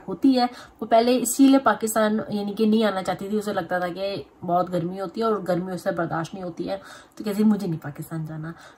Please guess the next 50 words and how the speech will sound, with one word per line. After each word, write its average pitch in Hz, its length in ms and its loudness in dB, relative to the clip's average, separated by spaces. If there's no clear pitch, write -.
तो 202 60 -10
मैंने 190 140 -4
कहा, 277 100 8
"जाके 220 440 4
तो 311 160 4
देखो 254 720 4
और 220 440 6
यानी 214 360 2
कि, 220 320 4
यानी 202 420 -2
कि, 214 280 0
आ, 180 280 4
experience 254 540 0
करो, 247 180 0
तभी 233 240 0
तो 240 100 -6
पता 214 260 -2
चलेगा 196 360 -4
कि 277 120 2
सर्दी 180 380 -2
है, 196 200 0
गर्मी 170 340 0
है, 190 160 -2
यानी 196 160 -6
कि 190 140 -4
पाकिस्तान 180 400 -6
अच्छा 180 300 -10
है 185 60 -4
या 190 80 -6
बुरा 170 260 -4
है।" 175 100 -8
तो 240 60 -8
बड़ी 269 160 6
मुश्किल 254 280 6
से 262 80 2
मैंने 233 200 2
उन्हें 214 160 0
पाक-, 202 340 -4
मैंने 202 320 2
सा-, 180 340 2
सारा 180 260 0
को 190 100 -4
जो 202 100 0
है 262 80 -2
पाकिस्तान 202 400 0
जाने 180 220 -6
के 190 80 -12
लिए 190 100 -8
मनाया 165 320 -4
था। 254 240 -2